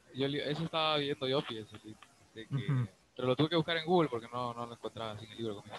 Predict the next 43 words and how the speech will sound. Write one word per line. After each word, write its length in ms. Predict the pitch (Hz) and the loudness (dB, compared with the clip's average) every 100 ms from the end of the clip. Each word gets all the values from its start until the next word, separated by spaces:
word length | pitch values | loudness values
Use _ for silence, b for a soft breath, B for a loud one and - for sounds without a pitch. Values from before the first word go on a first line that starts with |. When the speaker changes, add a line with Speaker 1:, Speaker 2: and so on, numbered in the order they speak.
| 120 | -16
Speaker 1:
usted. 40 | - - _ _ - 135 | -20 -20 _ _ -12 -4
Speaker 2:
Oh, 200 | 139 131 | 0 0
ok. 80 | 117 | 2
Speaker 1:
Que 60 | 123 | 2
decía 240 | 123 131 | 2 0
que 920 | - 139 135 131 123 120 113 110 107 104 | -2 -2 0 0 0 -2 -4 -6 -8 -10
no 60 | 147 | -6
importaba 420 | - 160 160 165 | -2 0 2 2
cuántos 680 | 156 151 - 165 139 117 110 - | 2 2 6 6 6 4 0 -6
elementos 460 | 131 123 139 151 | -6 -4 -4 -2
habían 220 | 139 151 | -2 -2
repetidos 440 | 139 143 123 156 147 | -4 -6 -4 -2 -2
al 140 | 123 | -6
final, 320 | - - 180 294 - | -8 -8 -10 -10 -2
o 140 | 131 | 0
mejor 180 | 147 131 | 2 2
Speaker 2:
Ujú. 100 | 131 | 4
Speaker 1:
dicho, 120 | 160 131 | 2 0
en, 80 | |
en 340 | - - - 113 | -6 -20 -12 -2
otra 260 | 180 226 | 0 0
parte, 360 | 190 233 - 254 - _ _ _ _ _ - | -2 -2 -4 -10 -12 _ _ _ _ _ -8
con 100 | 123 | -6
tal 160 | 127 131 | -6 -4
tuvieran 340 | 143 143 147 | -2 0 -2
siempre 260 | 143 143 143 | -4 -6 -4
la 100 | 131 | -4
misma 180 | 127 - | -8 -8
cantidad 260 | 135 127 131 | -8 -4 -4
de 60 | |
elementos, 520 | 131 123 139 - 127 120 | -4 -6 -8 -8 -8 -6
y 40 | |
en 40 | |
este 120 | 135 - | -6 -2
caso 200 | 135 127 | -2 0
sería 180 | 120 | 0
uno, 180 | 135 131 | 0 2
dos, 160 | 135 131 | 0 0
tres, 220 | 151 135 | -2 -4
y 60 | 117 | -6
aquí 160 | - | -8
está 200 | 123 127 | -6 2
uno, 220 | 127 135 | 2 2